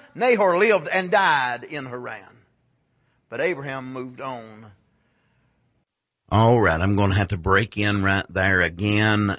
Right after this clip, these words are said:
in this long, lengthy introduction. I'm trying to get us to the character of faith of Abraham. I've just ended with that statement. Abraham moved on. Now, these other people stopped,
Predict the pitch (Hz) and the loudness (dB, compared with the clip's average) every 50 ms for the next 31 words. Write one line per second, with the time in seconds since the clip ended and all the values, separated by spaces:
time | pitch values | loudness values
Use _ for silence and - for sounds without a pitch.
0 | _ _ 80 90 92 87 87 85 85 85 80 - - - - 80 92 95 98 101 | _ _ -10 -8 -6 -4 -4 -4 -4 -6 -6 -8 -10 -14 -8 -4 -2 0 0 2
1 | 101 101 101 101 104 101 92 _ _ _ _ _ _ _ _ - 90 98 110 113 | 2 0 0 0 -2 -4 -6 _ _ _ _ _ _ _ _ -10 -6 -2 -2 -2
2 | - - - - 113 104 92 90 - 95 110 104 104 101 110 131 156 160 - - | -2 -4 -8 -8 -6 -6 -6 -6 -4 -2 0 0 0 2 4 4 2 2 0 -4
3 | - - 160 180 165 127 107 104 - 175 156 185 208 180 180 190 185 160 - - | -4 -2 0 2 2 2 0 0 -2 -4 -4 -4 -2 2 2 2 2 2 0 0
4 | 170 151 110 107 98 - - - 185 202 196 - - 160 156 151 135 - - 127 | 0 2 2 0 -6 -6 -4 -2 -2 -2 -2 -4 -4 0 0 0 0 0 -4 -4
5 | 92 78 71 - - _ _ _ _ _ - - 90 113 117 113 90 107 113 104 | -2 -2 -6 -8 -14 _ _ _ _ _ -12 -4 0 2 2 2 2 0 0 0
6 | 90 76 - _ _ _ _ _ _ - - - 104 104 107 151 151 - - - | 0 0 -2 _ _ _ _ _ _ -6 -4 -2 -2 0 0 -2 -2 -2 0 0
7 | 160 165 160 131 120 120 131 127 - - - - 107 95 - - 87 - _ _ | 2 2 4 2 2 2 2 0 0 -4 -2 -2 -2 -2 -2 -6 -10 -10 _ _
8 | _ _ _ _ _ - 110 135 151 151 143 123 135 127 113 113 120 120 120 117 | _ _ _ _ _ 0 2 4 4 4 4 4 4 4 4 4 4 4 4 4
9 | 113 113 113 110 110 107 - - - 107 117 117 117 113 107 107 98 92 95 92 | 4 2 2 2 0 -2 -2 -4 -2 0 2 2 2 2 0 -2 -4 -6 -6 -8
10 | - - 92 104 107 107 104 101 98 95 85 80 76 76 - _ _ _ _ _ | -6 -2 0 0 2 2 2 2 0 0 -2 -4 -6 -10 -12 _ _ _ _ _
11 | _ - - 113 120 117 139 131 113 139 110 139 160 180 180 143 - 165 151 151 | _ -6 -2 -2 0 2 0 2 2 2 2 4 4 2 0 0 2 0 0 0
12 | 139 - 139 123 120 107 - - - - - 143 147 131 98 - - _ - - | -2 -4 -2 0 0 -2 -4 -6 -8 -2 0 0 2 2 0 0 -4 _ -14 -14
13 | - - | -14 -14